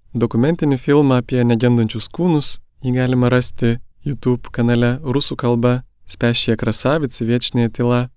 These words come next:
Taip pat du tūkstantaisiais metais leidykla Aidai išleido žymiausio pasaulio Marijos apsireiškimų tyrinėtojo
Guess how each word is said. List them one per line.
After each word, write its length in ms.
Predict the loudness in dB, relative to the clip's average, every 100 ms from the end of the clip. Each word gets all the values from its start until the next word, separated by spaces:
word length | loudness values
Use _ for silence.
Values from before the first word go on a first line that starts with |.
| _
Taip 140 | -8 0
pat 260 | 0 -2 -8
du 160 | -2 0
tūkstantaisiais 640 | 0 0 2 2 0 0
metais 380 | 2 2 2 2
leidykla 480 | 2 2 2 2 4
Aidai 380 | 4 4 2 0 _ _
išleido 720 | -4 0 2 2 4 4 2 -4 _ _
žymiausio 480 | 0 2 4 2 0 -2
pasaulio 640 | 0 2 4 4 2 0 -2
Marijos 400 | 0 2 2 0
apsireiškimų 560 | -2 -2 -2 0 2 2
tyrinėtojo 720 | 2 2 4 2 2 2 2